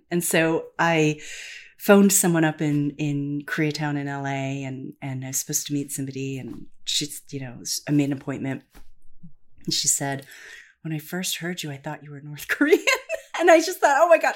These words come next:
I've been having dreams about this." I was having dreams all week that I was,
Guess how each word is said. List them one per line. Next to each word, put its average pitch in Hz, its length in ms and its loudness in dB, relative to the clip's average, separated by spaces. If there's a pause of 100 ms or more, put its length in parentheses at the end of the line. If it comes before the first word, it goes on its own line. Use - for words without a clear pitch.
I've 294 160 6
been 320 120 0
having 320 200 6
dreams 311 320 0
about 208 320 4
this." 156 260 -2
I 202 120 2
was 214 100 2
having 262 240 -6
dreams 247 300 -10
all 226 160 -2
week 233 180 -10
that 208 100 -10
I 190 120 -6
was, 202 180 -8